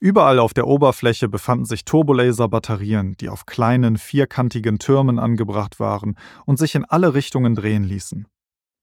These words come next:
Besonders hoch war die Konzentration dieser Defensivgeschütze an den Gräben, vor allem dem Äquatorgraben, wo die empfindlichen Andockbuchten und Hangarbereiche lagen, um hier besonderen Schutz zu gewährleisten.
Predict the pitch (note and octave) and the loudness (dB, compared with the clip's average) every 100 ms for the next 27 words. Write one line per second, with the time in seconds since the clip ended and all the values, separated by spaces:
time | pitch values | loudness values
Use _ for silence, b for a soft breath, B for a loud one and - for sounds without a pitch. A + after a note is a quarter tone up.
0 | _ _ b b b - C3+ G#3 C#4 - | _ _ b b b -2 0 0 0 0
1 | B2+ - C3+ C#3+ - C#3+ - D3 C#3 - | 0 0 -6 -6 -6 -4 -4 -4 -6 -4
2 | C#3+ C#3 C3 B2 C3 B2+ - C3 C3 D3 | -2 -2 -2 -2 -2 -2 -2 -2 -2 -4
3 | - C3 C#3 - C3+ B2+ A#2+ A2+ C3 C3 | -4 -2 -2 -4 -4 -2 -2 -2 -2 -2
4 | A2+ G#2 - A#2 B2 A#2+ A2 A2 - B2 | -6 -12 -4 0 2 2 0 -2 -2 0
5 | C#3+ B2 G2+ F#2 F2+ F#2 - b b b | 0 -2 -2 -6 -6 -10 -16 b b b
6 | B2+ B2 B2+ A#2 - E3+ G3 C#3+ - - | 0 0 0 -2 0 -2 0 -4 -4 -4
7 | D#3 C3 - G#2 - - G#2+ - C3 C#3 | -2 -2 -2 -6 -6 -6 -6 -4 -2 0
8 | G#2 F#2 G2 - G#2+ F#2+ F#2 G2+ B2 F3+ | -2 -4 -6 -4 -4 -4 -4 -4 -2 2
9 | F#3+ C#3+ C3+ C#3 A#2+ A#2 D#3 - - A2 | 2 2 -2 -2 -4 -4 -6 -8 -8 -6
10 | G2 F#2+ F2+ F2+ - - | -4 -6 -6 -10 -12 -16